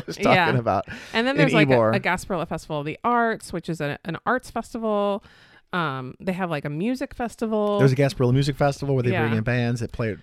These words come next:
Speaker 1: all, uh, down at, down
Speaker 2: So,
Speaker 1: at the
Speaker 2: I mean, they
Speaker 1: park.
Speaker 2: just keep, you know, riding that Gasparilla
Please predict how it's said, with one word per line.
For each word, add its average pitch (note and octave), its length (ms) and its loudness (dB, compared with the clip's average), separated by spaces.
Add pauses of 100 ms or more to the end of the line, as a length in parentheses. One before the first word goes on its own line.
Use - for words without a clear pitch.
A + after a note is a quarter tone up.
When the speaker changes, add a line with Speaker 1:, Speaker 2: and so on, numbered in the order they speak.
(100)
Speaker 1:
all, A#2 300 -2
uh, A#2 60 -4
down A#2 300 0
at, - 40 -10
down A2 100 -8
Speaker 2:
So, F3+ 260 0
Speaker 1:
at - 40 -6
the - 60 -6
Speaker 2:
I - 60 0
mean, F#3 140 2
they G#3 80 2
Speaker 1:
park. B3 80 2
Speaker 2:
just A#3 180 0
keep, G#3+ 320 -4 (560)
you F#3 120 0
know, D3 300 0 (680)
riding F3 340 2
that E3 240 0
Gasparilla D#3 840 0